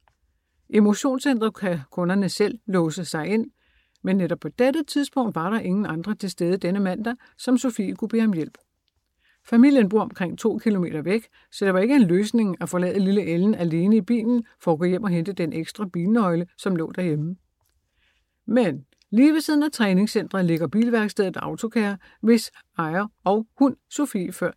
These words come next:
havde hilst på. Hun kom løbende ind fuldstændig rød i hovedet efter træning og råbte, "Hjælp mig, hjælp mig," fortæller Carsten Bjørnsten, indehaver af Autocare. Ville nok have smadret ruden.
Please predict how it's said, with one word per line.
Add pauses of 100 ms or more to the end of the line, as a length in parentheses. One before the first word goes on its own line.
havde
hilst
på. (640)
Hun
kom
løbende
ind
fuldstændig
rød
i
hovedet
efter
træning
og
råbte,
"Hjælp
mig,
hjælp
mig," (240)
fortæller (100)
Carsten
Bjørnsten, (240)
indehaver (160)
af
Autocare. (1160)
Ville
nok (100)
have
smadret (100)
ruden.